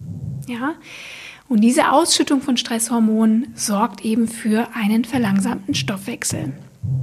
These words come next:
Mein Hormon-Reset-Programm und auch das Buch betrachtet also das Thema Abnehmen ganzheitlich. Es geht also nicht nur um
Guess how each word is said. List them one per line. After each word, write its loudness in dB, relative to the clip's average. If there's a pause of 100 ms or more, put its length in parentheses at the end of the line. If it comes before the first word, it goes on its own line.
(880)
Mein 6
Hormon-Reset-Programm 0 (260)
und -2
auch -4
das -4
Buch 2 (380)
betrachtet 0
also 0
das -4
Thema 0
Abnehmen 2
ganzheitlich. -2
Es -8
geht -2
also 0
nicht 4
nur 2
um 2